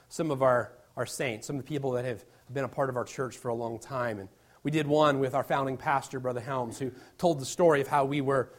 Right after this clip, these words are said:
uh, started in the Newburgh Town Hall. We did one with Bob and June Scales, and they shared their story with the Higgs and the Alvises.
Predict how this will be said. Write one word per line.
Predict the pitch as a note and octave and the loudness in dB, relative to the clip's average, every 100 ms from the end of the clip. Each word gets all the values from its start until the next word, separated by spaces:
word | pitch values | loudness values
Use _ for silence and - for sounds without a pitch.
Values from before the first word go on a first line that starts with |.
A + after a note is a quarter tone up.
| - | -12
uh, | A#2 | -8
started | F#2 - F#3 F3 D#3 C#3+ | -8 0 6 8 6 2
in | D3+ D3 C3+ | 0 -2 -2
the | C3 | -2
Newburgh | C#3 C#3+ C3+ C3+ C3 | -2 -2 -2 -4 -6
Town | D#3+ C3 A#2+ | -8 -6 -8
Hall. | - D3+ C3+ A2+ | 0 4 4 4
We | A#2+ - - _ | -2 -8 -20 _
did | D3 E3 | 0 2
one | C#3+ D3+ C#3 | 4 4 4
with | C#3+ C#3+ - - | 0 -4 -14 -20
Bob | - C3+ D#3 D3+ | -6 6 8 8
and | D3 C3 | 4 -2
June | D3+ C#3 | -2 -2
Scales, | B2 - D3+ C3+ B2 A2+ | -4 0 2 4 2 0
and | B2+ | -2
they | C3 - - | -4 -4 -12
shared | - F3 D#3 | 0 2 2
their | C#3+ C#3+ | 2 0
story | - C#3+ B2+ A2+ | -2 0 2 0
with | A2+ | -4
the | C3 | -10
Higgs | - F#3+ D3+ C3 B2+ | 0 2 2 -2 -6
and | A#2+ | -8
the | |
Alvises. | C3 D#3 F3 D#3 - B2+ A#2 A2 | 4 6 6 4 -4 -8 -6 -8